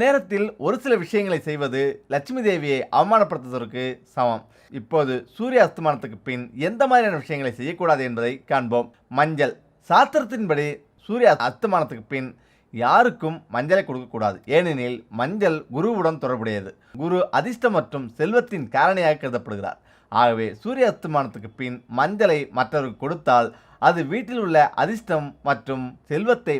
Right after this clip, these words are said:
மற்றவருக்கு கொடுப்பதற்கு சமம். இதன் விளைவாக வீட்டில் பணப்பிரச்சனைகளை சந்திக்க நேரிடும். வீட்டை பெருக்கக்கூடாது. தொடப்பத்தில் லட்சுமி தேவி வசிக்கிறார். அதே சமயம் மாலை சூரிய அஸ்தமானத்தின் போது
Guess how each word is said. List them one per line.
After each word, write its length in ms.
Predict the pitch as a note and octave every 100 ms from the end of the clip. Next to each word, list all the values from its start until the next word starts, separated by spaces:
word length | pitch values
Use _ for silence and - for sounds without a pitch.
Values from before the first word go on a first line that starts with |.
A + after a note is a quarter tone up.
| A2+
மற்றவருக்கு 440 | D3 D#3+ C#3 A2
கொடுப்பதற்கு 480 | D3+ G3+ G#3+ C#3 D3+ -
சமம். 240 | A#2 G#2 - _ _ _ -
இதன் 280 | E3 C4
விளைவாக 360 | A#3+ A3 F3+ C3+ C3+ B2+ - C#3+
வீட்டில் 360 | G#3 F#3+ D3 C3+ _ -
பணப்பிரச்சனைகளை 720 | D3+ G#3 G#3 - D#3+ C3 A#2+ A2
சந்திக்க 320 | C#3+ D3 C#3 A#2
நேரிடும். 300 | G#2+ G#2 G#2 _ _ _ _ -
வீட்டை 300 | E3+ G3+ F#3+ -
பெருக்கக்கூடாது. 600 | C3+ D3+ B2+ B2 G#2+ G2+ _ -
தொடப்பத்தில் 600 | D3 G3+ G#3 - C3 B2+ - _ - C3+
லட்சுமி 280 | D3 A#3 A#3+
தேவி 240 | D#3 C3+ C3+ B2
வசிக்கிறார். 500 | C#3 - B2+ A2 G2 - A#2+
அதே 140 | F#3+ A3
சமயம் 340 | G#3+ D3+ C#3+ C3+ -
மாலை 220 | C#3 F3+ D#3 -
சூரிய 240 | A3 B3
அஸ்தமானத்தின் 540 | G#3 F#3 D#3 C3 C#3+ B2
போது 220 | A#2 A2+